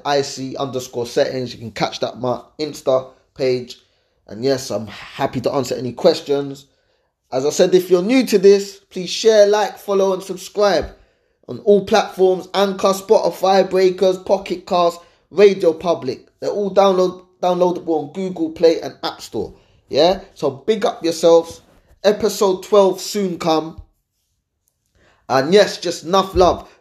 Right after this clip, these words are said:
Big up all the fathers again. As I said again, big up to all the fathers.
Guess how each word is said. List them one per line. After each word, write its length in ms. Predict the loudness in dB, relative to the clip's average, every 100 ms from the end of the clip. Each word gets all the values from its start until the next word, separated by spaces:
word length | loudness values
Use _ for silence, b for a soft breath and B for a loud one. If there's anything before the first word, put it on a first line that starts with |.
| -4
Big 160 | 2
up 200 | 2 2
all 100 | -2
the 140 | 0 2
fathers 460 | 4 4 2 -2
again. 400 | -4 -4 -8 -8 _
As 200 | -10 -4
I 60 | -4
said 200 | 0 0
again, 240 | -2 -6 _
big 220 | -2 2 4
up 200 | 2 4
to 120 | 2
all 400 | 4 -2 -2 -2
the 120 | -2
fathers. 840 | 0 4 6 6 4 -2 -2 -18